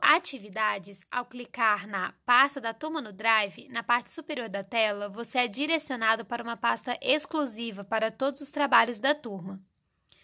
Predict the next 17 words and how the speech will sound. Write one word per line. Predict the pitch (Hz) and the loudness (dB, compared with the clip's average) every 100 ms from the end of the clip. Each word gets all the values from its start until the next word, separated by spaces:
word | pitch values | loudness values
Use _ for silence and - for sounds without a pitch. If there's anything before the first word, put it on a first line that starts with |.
| _ - - | _ -20 -10
Os | - | -4
trabalhos | - 302 277 302 320 | 4 6 6 4 2
são | - 226 | -4 -6
salvos | - 240 233 214 240 | 2 4 2 -2 -2
automaticamente, | 277 285 277 262 - 202 220 214 202 | -2 -2 -6 -6 -8 -10 -12 -12 -14
de | 196 226 | -12 -4
modo | 226 220 233 | -4 -4 -6
que | 254 | -10
previne | 262 240 220 240 | -4 -4 -4 -4
a | 240 | -4
perda | 240 240 233 | -4 -8 -6
de | 202 233 | -6 0
material | 254 302 302 254 233 240 | 2 2 0 0 2 2
ao | 240 | 2
longo | 240 233 247 | -4 -8 -6
do | 302 | -6
curso. | - 196 190 - - | -8 -14 -12 -14 -14